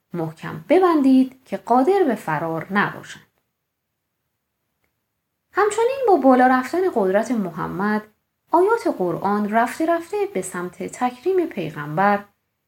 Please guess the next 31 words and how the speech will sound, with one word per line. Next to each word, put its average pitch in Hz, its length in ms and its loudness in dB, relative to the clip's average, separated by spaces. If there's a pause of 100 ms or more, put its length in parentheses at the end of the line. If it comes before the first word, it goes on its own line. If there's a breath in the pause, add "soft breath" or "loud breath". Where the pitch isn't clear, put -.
(200)
و 208 80 4
بالا 294 320 8
بردن 330 420 2
شأن 220 420 -4
و 180 120 -4
منزلت 165 720 -6
او 320 200 0
پیش - 360 -12
می 156 80 -6
رود. - 420 -12 (880)
مردمان 175 580 -6 (320)
ساده‌لوحی 285 720 4
که 294 180 -2
به 226 200 -2
آزادی 277 520 4
خو - 260 -6
گرفته 151 560 -8 (300)
و 180 100 -6
اهل 180 420 -4
تشریفات 233 760 -2
نبودند، 175 760 -2 (600)
در 277 160 6
آغاز 339 340 4
کار 226 400 0
با 190 180 4
رهبر 269 460 2
خود 190 360 -4 (420)
بدون 359 340 2
تکلف 202 760 -4
رفتار 165 400 -8
کرده 156 460 -12